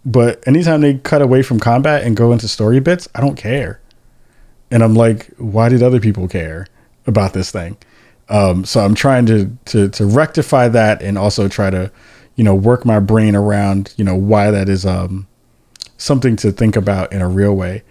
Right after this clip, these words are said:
Um, I will definitely give everybody in Chicago a update once I have finished the game,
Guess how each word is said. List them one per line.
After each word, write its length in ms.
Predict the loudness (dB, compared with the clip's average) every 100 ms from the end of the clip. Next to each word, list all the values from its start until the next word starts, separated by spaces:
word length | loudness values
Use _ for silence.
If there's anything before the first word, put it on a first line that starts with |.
| _ _ _ 0
Um, 380 | 2 2 0 -4
I 120 | 0 2
will 200 | 2 2
definitely 760 | 0 2 2 4 4 4 0
give 260 | 0 2 2
everybody 560 | 2 2 2 2 2
in 120 | 2 0
Chicago 600 | 2 2 2 2 2 2
a 280 | 0 0 0
update 440 | -2 0 -2 0
once 220 | 0 0
I 100 | 0
have 100 | -2
finished 320 | 0 0 0
the 60 | -2
game, 320 | -2 -2 -4